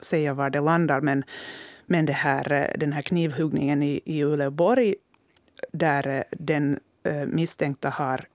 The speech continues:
eh, kopplingar till högerextrema rörelser och också det här, eh, enligt Helsingin Sanomat, det här knivhuggningsfallet på biblioteket i, i Jyväskylä tjugotretton. Så det är ju vänster,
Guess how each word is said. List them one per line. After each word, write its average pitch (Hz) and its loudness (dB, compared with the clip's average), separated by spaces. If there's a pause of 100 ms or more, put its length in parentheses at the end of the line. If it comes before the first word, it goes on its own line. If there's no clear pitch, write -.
(140)
eh, 139 -4
kopplingar 180 2
till 151 -4
högerextrema 143 -2
rörelser 156 2
och 139 -2
också - -6
det 139 -6
här, 147 -6 (540)
eh, 143 0
enligt 143 0
Helsingin 147 0
Sanomat, 143 0
det 143 -2
här 151 -4 (320)
knivhuggningsfallet 151 -2
på 156 -4
biblioteket 151 -2
i, 156 -2
i 170 -2
Jyväskylä 190 -2
tjugotretton. - -2
Så 175 -4
det 160 2
är 156 2
ju 156 0
vänster, 160 0